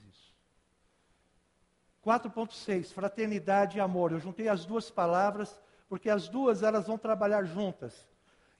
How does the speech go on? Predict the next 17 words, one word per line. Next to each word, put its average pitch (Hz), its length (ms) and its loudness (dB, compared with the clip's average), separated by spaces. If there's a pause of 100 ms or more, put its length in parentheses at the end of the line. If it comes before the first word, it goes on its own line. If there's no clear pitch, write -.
Quem 254 220 2
ama 277 220 4
a 240 40 -2
Cristo 247 340 -4
também 233 320 0
deve 220 260 0
amar 202 300 2
seus 190 300 -6
irmãos. 175 720 -4 (840)
Devemos 214 460 2
praticar 226 460 0
o 208 60 4
amor 202 240 4
frater-, 190 560 -4
fraternal 190 680 2
não 220 280 2
fingido. 180 800 -6